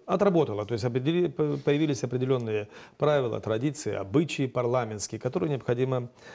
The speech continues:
отфиксировать в этом, э, законодательном акте. Поэтому, по сути своей, э, как идея, реализация необходимости этой идеи,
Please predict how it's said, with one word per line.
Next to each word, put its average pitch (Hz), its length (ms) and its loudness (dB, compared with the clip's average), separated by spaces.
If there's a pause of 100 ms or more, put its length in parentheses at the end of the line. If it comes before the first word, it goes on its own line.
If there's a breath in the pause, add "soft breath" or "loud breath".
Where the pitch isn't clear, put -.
отфиксировать 123 680 -2 (100)
в 107 100 -2
этом, 110 400 -4 (460 loud breath)
э, 107 540 -2
законодательном 104 560 -4
акте. 92 220 -10
Поэтому, 151 460 2 (280 loud breath)
по 156 120 4
сути 156 260 2
своей, 196 520 2 (220)
э, 147 680 0 (180)
как 151 260 2
идея, 175 580 4 (720)
реализация 131 600 4
необходимости 110 680 -2
этой 104 220 -4
идеи, 220 340 0